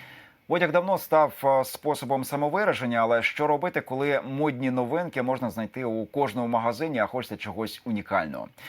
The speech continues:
Тут на допомогу приходить, е, кастомізація, процес створення оригінальних речей. Наша знімальна група познайомилася із білоцерківською майстриною, яка робить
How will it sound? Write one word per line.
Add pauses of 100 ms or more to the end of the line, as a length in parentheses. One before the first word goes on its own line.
(240)
Тут
на
допомогу
приходить,
е,
кастомізація,
процес
створення
оригінальних
речей.
Наша
знімальна
група
познайомилася
із (360)
білоцерківською
майстриною,
яка
робить